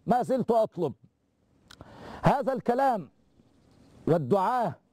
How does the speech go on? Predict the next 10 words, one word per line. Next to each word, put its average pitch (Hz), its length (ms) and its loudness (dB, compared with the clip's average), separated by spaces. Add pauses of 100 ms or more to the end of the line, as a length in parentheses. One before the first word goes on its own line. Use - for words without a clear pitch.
(560)
الذين 202 380 0
يخاطبون 240 680 0
عوام 240 460 0
الناس، 208 580 -2 (800)
لا 185 180 4
بد 214 260 -2
كذلك 214 880 -2 (1600)
من 190 140 6
محاولة 220 600 0
إيجاد 214 560 2